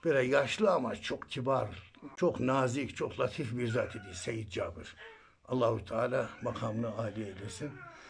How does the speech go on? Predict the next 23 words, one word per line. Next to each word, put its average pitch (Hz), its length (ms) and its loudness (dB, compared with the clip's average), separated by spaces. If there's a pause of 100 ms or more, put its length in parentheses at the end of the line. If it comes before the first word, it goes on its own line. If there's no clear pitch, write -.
(200)
Ben 151 180 4
diyordum 147 300 2
ki, 117 60 -2
"Seyyid 143 280 2
bunu 139 400 2
niye 139 240 4
bu 113 80 -4
kadar 110 260 0
çok - 260 -10
seviyor, 92 360 -8
çok 87 320 -8
değer 101 300 -6
veriyor 87 320 -6 (100)
buna?" 151 320 0 (520)
Bir 139 100 2
gece 117 320 2
rüyamda 110 400 2
gördüm. 98 760 -2
Seyyid 117 140 -2
Molla 101 300 -2
Muhyiddin 98 500 -6
böyle 92 140 -10
oturuyor. 117 720 -6